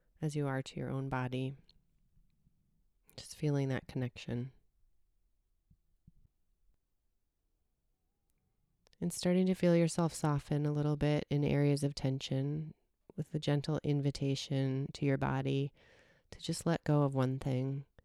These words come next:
or perhaps more than one thing, maybe a few. You can imagine a basket in front of you that is there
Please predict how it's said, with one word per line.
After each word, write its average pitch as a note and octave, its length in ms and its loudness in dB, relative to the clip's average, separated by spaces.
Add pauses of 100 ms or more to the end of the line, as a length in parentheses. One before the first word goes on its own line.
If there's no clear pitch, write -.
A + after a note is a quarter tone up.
(1400)
or E3+ 60 -2
perhaps E3+ 440 -2
more C3 200 2
than C3+ 200 -2
one C3+ 180 -2
thing, D3 400 -6 (800)
maybe D#3 280 2
a C#3 40 0
few. - 360 -6 (2750)
You - 120 -14
can E3 80 -2
imagine D3+ 380 2
a D#3 60 4
basket C#3 680 0 (2000)
in D3+ 160 -2
front C#3 240 0
of C#3 100 -2
you C#3 480 2 (460)
that D#3 200 0
is D3+ 260 0
there D3 680 2